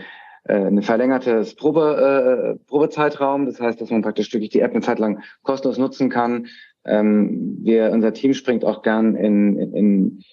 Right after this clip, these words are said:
in Telefonat und erklärt so ein bisschen so die, die Hauptthemen auf die Frage, bin ich jetzt Freiberufler oder Gewerbetreibender? Diese ganzen Themen, wo man sich nicht ganz sicher ist. Ähm,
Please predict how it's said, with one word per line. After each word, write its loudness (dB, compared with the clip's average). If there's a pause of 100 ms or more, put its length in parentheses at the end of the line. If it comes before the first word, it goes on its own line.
(120)
in 2
Telefonat 0
und 0
erklärt 0
so -2
ein 0
bisschen -2
so 2
die, -2 (340)
die 0
Hauptthemen 0
auf -2
die -6
Frage, -2
bin 2
ich 0
jetzt -2
Freiberufler 0
oder 2
Gewerbetreibender? -2
Diese 0
ganzen -2
Themen, 0
wo 0
man -2
sich -8
nicht -6
ganz 0
sicher 0
ist. -2 (360)
Ähm, 0